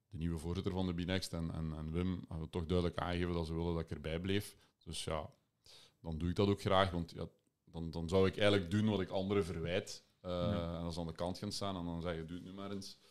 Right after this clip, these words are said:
Speaker 1: Maar ik vind dat ik de afgelopen jaren wel veel heb gedaan. Eh, of het dan allemaal de juiste dingen zijn, dat laat ik in het midden. Maar in ieder geval met de juiste intenties. En, ehm, ja,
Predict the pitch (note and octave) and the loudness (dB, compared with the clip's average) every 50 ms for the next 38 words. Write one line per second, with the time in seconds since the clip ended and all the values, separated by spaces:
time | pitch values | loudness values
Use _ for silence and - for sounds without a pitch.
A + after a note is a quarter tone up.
0 | _ _ _ _ - - _ _ _ _ _ - - - - - - G2 G2 F2+ | _ _ _ _ -20 -20 _ _ _ _ _ -12 -12 -12 -8 -6 -4 -2 -2 0
1 | D#2+ F2+ D#2+ - - - G2+ F#2+ - - F2+ F2+ F2+ F2+ F2+ E2+ E2 E2 D#2+ F2 | 0 0 -2 -2 -4 -2 -2 -2 0 2 2 2 4 4 4 2 2 0 2 4
2 | F2+ F#2+ G2+ G#2 - - G2+ F#2 F#2+ F#2+ G2 G2+ G2 D#2+ - - _ _ _ _ | 6 6 6 4 2 -2 2 6 8 8 8 8 6 4 0 -6 _ _ _ _
3 | _ _ _ _ _ _ _ - _ _ _ _ _ _ _ _ - - E2+ E2+ | _ _ _ _ _ _ _ -20 _ _ _ _ _ _ _ _ -12 -10 -10 -8
4 | E2 E2 F2 F2 F2 F2 - - F2 E2 E2 D#2+ D#2+ D#2+ D#2+ E2 E2 E2+ - - | -8 -10 -10 -12 -14 -18 -12 -10 -8 -6 -6 -4 -4 -4 -4 -4 -4 -4 -4 0
5 | F#2 F#2 F#2 F2+ E2 F2+ F2+ F2 F2 D#2 - - E2 D#2 D#2+ D#2+ D#2+ - - F2+ | 0 2 4 4 4 4 4 4 4 2 0 -2 -2 0 0 -2 -2 -2 -2 0
6 | F#2 G2+ F#2+ - - - - - - - - - - _ - F2 E2+ E2+ E2 E2+ | 0 0 0 -2 -8 -20 -20 -20 -18 -18 -18 -20 -18 _ -10 -6 -4 -2 -2 -2
7 | F2 D2+ E2+ E2+ E2+ E2 E2+ E2+ E2+ E2 - - - - - F2 E2+ E2+ F#2 - | -2 -2 0 -2 -2 0 0 -2 -2 -2 -2 -4 -6 -6 -4 -2 -2 0 0 0
8 | - A2 G2 - - - - _ _ _ _ _ _ _ _ _ _ _ _ D#2+ | 0 -2 -2 -2 -4 -4 -8 _ _ _ _ _ _ _ _ _ _ _ _ -6
9 | E2 D#2 D#2 D#2 D#2 D#2 D2+ D2+ D2 D2+ D2+ D2+ D2 D2 D2+ D2+ D2 - - D2+ | -6 -4 -4 -4 -4 -4 -6 -6 -6 -6 -8 -8 -8 -8 -8 -10 -10 -10 -10 -10
10 | D2+ | -10